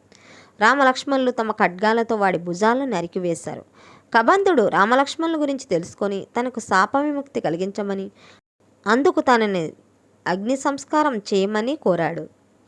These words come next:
కబంధుడు ఆ జ్వాల నుండి దివ్యదేహంతో సీతాదేవి దొరికే ఉపాయాన్ని శ్రీరాముడికి చెప్పాడు. వాలి సుగ్రీవుల కథ చెప్పి సీతాన్వేషణలో సుగ్రీవుడి స్నేహం బాగా ఉపయోగపడుతుందని చెప్పి సుగ్రీవుడిని చేరే దారి చెప్పాడు.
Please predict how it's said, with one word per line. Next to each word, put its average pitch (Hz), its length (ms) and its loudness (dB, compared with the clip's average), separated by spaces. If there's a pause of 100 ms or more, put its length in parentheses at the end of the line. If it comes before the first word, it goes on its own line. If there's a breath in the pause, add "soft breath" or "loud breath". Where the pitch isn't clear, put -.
(680 soft breath)
కబంధుడు 359 440 2
ఆ 190 200 2
జ్వాల 190 420 2
నుండి 339 260 -2
దివ్యదేహంతో 233 920 0 (500 soft breath)
సీతాదేవి 311 600 0
దొరికే 220 340 0
ఉపాయాన్ని 240 680 -2
శ్రీరాముడికి 196 640 -4 (120)
చెప్పాడు. 151 400 -4 (580 soft breath)
వాలి 320 340 4
సుగ్రీవుల 254 440 2
కథ 185 240 0
చెప్పి 277 440 -4
సీతాన్వేషణలో 262 1040 -4
సుగ్రీవుడి 262 560 -2
స్నేహం 214 440 -6
బాగా 214 260 0
ఉపయోగపడుతుందని 202 800 -4 (100)
చెప్పి 175 360 -8 (400 soft breath)
సుగ్రీవుడిని 262 580 2 (100)
చేరే 202 200 0
దారి 185 280 -4 (100)
చెప్పాడు. 160 380 -8